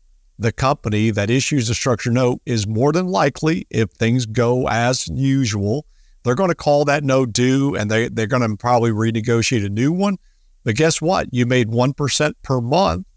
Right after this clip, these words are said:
or one twelfth of whatever percent is your coupon rate in the meanwhile. So structured ra-, structured notes can be very, very positive, a part of your portfolio strategies.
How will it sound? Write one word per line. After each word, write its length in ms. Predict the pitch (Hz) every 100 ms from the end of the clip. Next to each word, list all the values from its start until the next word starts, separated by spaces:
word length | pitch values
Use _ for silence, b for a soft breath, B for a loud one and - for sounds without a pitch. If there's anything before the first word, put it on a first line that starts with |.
| _ _ -
or 460 | 135 151 151 160 -
one 280 | 127 135 131
twelfth 480 | - 135 143 139 -
of 100 | 101
whatever 420 | 110 113 117 117
percent 420 | - 110 127 120 -
is 240 | 117 98
your 80 | 120
coupon 500 | - 180 123 110 98
rate 300 | 104 110 135 _ _ _ -
in 140 | 117
the 80 | 117
meanwhile. 520 | 127 135 107 101 - - _ _ _
So 180 | - 123
structured 520 | - - 180 - 185
ra-, 300 | 143 123 127
structured 520 | - - 170 - 143
notes 260 | 123 123 120
can 180 | - 104
be 140 | 107
very, 320 | 98 117 139
very 240 | 123 127 113
positive, 640 | - 117 117 117 127 127 _ _ _
a 200 | - 107
part 380 | - - 123 123
of 120 | 120
your 160 | 120 113
portfolio 720 | - 110 - 131 117 117 110
strategies. 840 | 101 - 110 117 123 160 190 -